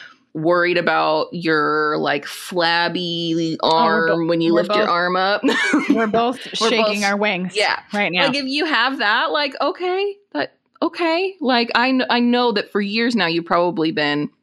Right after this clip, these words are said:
Speaker 1: really hateful to yourself about that. But take a
Speaker 2: Mm-hmm.
Speaker 1: moment each day to just look at it,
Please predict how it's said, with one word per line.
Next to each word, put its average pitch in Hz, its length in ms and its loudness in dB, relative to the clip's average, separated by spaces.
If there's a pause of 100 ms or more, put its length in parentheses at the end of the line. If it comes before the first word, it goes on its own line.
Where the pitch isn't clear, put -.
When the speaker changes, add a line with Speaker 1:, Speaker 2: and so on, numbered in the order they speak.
Speaker 1:
really 233 500 0
hateful 175 420 0
to 160 100 -2
yourself 156 400 0
about - 320 0
that. - 380 0 (120)
But 196 160 -4
take 254 220 0
a - 40 2
Speaker 2:
Mm-hmm. 233 60 2
Speaker 1:
moment 214 280 0
each 185 280 -2
day 147 420 2 (640)
to 208 140 0
just 202 200 -2
look 196 220 0
at 147 160 2
it, - 240 -2